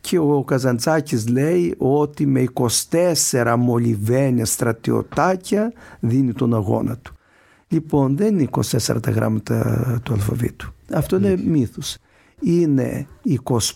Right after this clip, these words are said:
Speaker 1: πέντε με τον παραδοσιακό τρόπο, αλλά για μας τους γλωσσολόγους που καταγράφουμε την ακριβή εκφώνηση των φθόγκων, είναι τα λεγόμενα πενήντα τρία, κατ' εμέ πενήντα έξι αλόφωνα.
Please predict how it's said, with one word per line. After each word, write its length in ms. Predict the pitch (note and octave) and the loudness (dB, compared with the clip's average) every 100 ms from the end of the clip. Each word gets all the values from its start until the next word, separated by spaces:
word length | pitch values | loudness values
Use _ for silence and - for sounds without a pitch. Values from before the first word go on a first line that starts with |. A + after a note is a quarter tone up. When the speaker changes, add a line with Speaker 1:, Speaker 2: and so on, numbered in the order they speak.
| - | 0
Speaker 1:
πέντε 460 | D#3 F3 D#3 C3+ | 2 2 0 0
με 180 | A#2+ B2 | 2 0
τον 200 | A#2 A#2+ | 0 0
παραδοσιακό 800 | A#2 A2+ A2 G2+ A#2+ A2 - D3 | 2 2 0 0 0 0 0 -2
τρόπο, 540 | C#3+ B2+ B2 B2 G#3 A3 _ _ | 0 0 0 0 -4 -4 _ _
αλλά 280 | D3 C3 B2+ | 0 2 2
για 220 | A#2+ A#2+ | 2 0
μας 280 | B2+ F3 G3+ | 2 0 0
τους 160 | F#3+ | -2
γλωσσολόγους 720 | F3+ D#3+ C#3 D3 D#3+ C#3+ A2+ - | -2 -2 0 0 0 0 -2 -4
που 180 | D#3 | -6
καταγράφουμε 1160 | C#3 D#3 C#3+ C3 A#2 D3 G3 G3+ - A#2+ - - - _ | -2 -2 0 0 2 0 2 0 -2 -2 -2 -4 -12 _
την 260 | - D3 C#3 | -2 2 2
ακριβή 680 | B2+ B2+ C3+ A#2+ C3+ G#3+ | 0 0 -2 0 0 0
εκφώνηση 1080 | G#3 D3+ - - D3+ D3 C#3 C3 A#2 - B2+ | 0 -2 -6 -4 0 2 2 2 0 0 -2
των 240 | A2+ A#2 G#2+ | 0 -2 -2
φθόγκων, 680 | - D3 D3 F3+ G3 G3+ - _ _ | -2 0 0 0 0 -2 -4 _ _
είναι 380 | - D#3+ E3+ F3 | -2 0 2 0
τα 180 | F3 C3+ | 0 0
λεγόμενα 640 | B2 A2+ C3+ D#3 D#3 D#3 | 2 2 0 2 0 0
πενήντα 560 | C#3+ B2+ B2+ A#2 A#2 A#2 - | 0 0 2 0 -2 -4 -2
τρία, 320 | B2+ C#3 E3 | -2 0 -2
κατ' 260 | - A#2+ | -4 -2
εμέ 380 | C3+ B2 D3 - - | 0 2 0 -2 -2
πενήντα 480 | C3+ B2+ A#2+ G#2+ | 0 2 0 0
έξι 640 | A#2+ C3 D#3 - - F#3+ G3 _ _ | 0 0 0 -2 -2 -2 -4 _ _
αλόφωνα. 1000 | - C3+ C#3 C#3+ F3+ D#3+ - G#2+ - A#2 | -2 0 2 2 2 0 -2 -4 -2 -6